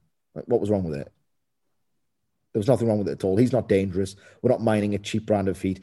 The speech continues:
We're not exposing him to the people who know better as someone who's dangerous. Like, if you look at that, it's perfect. What was your problem? So what you've done is you've put over Pac as this incredibly skilled guy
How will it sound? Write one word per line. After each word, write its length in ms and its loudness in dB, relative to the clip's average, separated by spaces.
We're 120 0
not 80 -2
exposing 500 0
him 120 -2
to 60 -10
the 60 -10
people 240 -4
who 80 -2
know 260 0
better 400 -2
as 100 -6
someone 200 -4
who's 140 -4
dangerous. 540 0
Like, 100 -2
if 60 -6
you 60 -2
look 120 4
at 60 -2
that, 160 2
it's 100 -12
perfect. 380 2
What 80 2
was 80 0
your 100 2
problem? 400 -2
So 140 0
what 60 6
you've 100 0
done 160 6
is 160 -2
you've 240 -2
put 160 4
over 140 2
Pac 420 0
as 120 -8
this 180 -2
incredibly 520 0
skilled 360 2
guy 440 -2